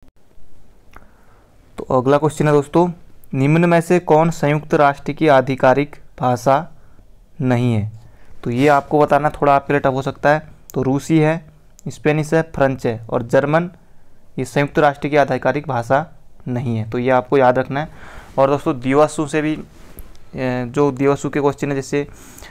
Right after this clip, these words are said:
आपको पन्द्रह अगस्त, छब्बीस जनवरी ये पता है, इसके अलावा खेल दिवस, पर्यावरण दिवस और भी जो दिवस होते हैं, शिक्षक दिवस, वायुसेना दिवस, थल सेना दिवस, ये दिवस भी आप याद कर लेना।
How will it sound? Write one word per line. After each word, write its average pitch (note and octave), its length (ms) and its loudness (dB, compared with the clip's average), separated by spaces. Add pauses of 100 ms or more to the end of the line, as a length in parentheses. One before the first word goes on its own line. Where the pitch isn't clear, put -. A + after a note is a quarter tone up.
(520)
आपको - 240 -2
पन्द्रह C3+ 300 0
अगस्त, C3+ 220 -6
छब्बीस B2+ 200 -4
जनवरी C3+ 160 -2
ये C3+ 80 2
पता C#3 200 0
है, C#3 60 6
इसके C3+ 200 -4
अलावा C3+ 240 2
खेल C3+ 300 0
दिवस, C3 300 2
पर्यावरण C3 440 2
दिवस C3+ 320 -2
और C3 220 0
भी B2+ 80 -8
जो C3+ 140 0
दिवस B2+ 280 -2
होते B2+ 200 -6
हैं, C3 80 -4
शिक्षक B2+ 380 -8
दिवस, B2+ 380 -4 (680)
वायुसेना B2+ 460 2
दिवस, C3 220 0
थल C3 160 -2
सेना C3 240 -2
दिवस, C#3+ 280 -4
ये C3+ 140 -4
दिवस C3 340 0
भी C#3+ 120 2
आप C#3+ 200 0 (100)
याद B2 260 -2
कर C3 100 -2
लेना। C3+ 260 -4